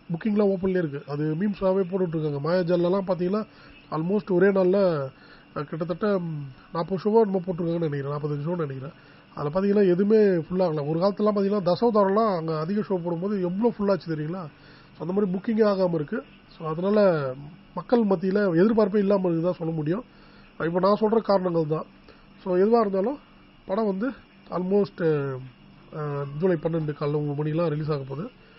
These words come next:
So, எல்லாருமே வந்து தியேட்டரில் போய் பாருங்க, பார்த்துட்டு உங்க கமெண்ட்டுகளை பதிவிடுங்க. ஆ, அது மாதிரி நிறைய பேர் கேட்டிருக்காங்க, "என்னம்பா இந்த படம் மட்டும் சொன்ன டேட்ல ரிலீஸ் ஆயிடுச்சு?" அப்படின்னு. ஏன்னா ரிலீஸ் பண்றது யாரு உங்களுக்கே தெரியும்ல, தலைவர்,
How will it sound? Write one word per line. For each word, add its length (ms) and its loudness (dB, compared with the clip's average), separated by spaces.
So, 300 -4
எல்லாருமே 340 2
வந்து 280 -2
தியேட்டரில் 260 -4
போய் 100 -4
பாருங்க, 400 -6
பார்த்துட்டு 240 -4
உங்க 280 -4
கமெண்ட்டுகளை 580 -4
பதிவிடுங்க. 460 -2
ஆ, 260 2
அது 260 -2
மாதிரி 200 4
நிறைய 140 2
பேர் 140 2
கேட்டிருக்காங்க, 920 0
"என்னம்பா 400 0
இந்த 140 -2
படம் 200 -2
மட்டும் 180 -2
சொன்ன 200 -6
டேட்ல 240 0
ரிலீஸ் 260 -4
ஆயிடுச்சு?" 240 -4
அப்படின்னு. 280 -8
ஏன்னா 180 -2
ரிலீஸ் 300 -4
பண்றது 200 -4
யாரு 420 2
உங்களுக்கே 360 0
தெரியும்ல, 400 0
தலைவர், 460 -2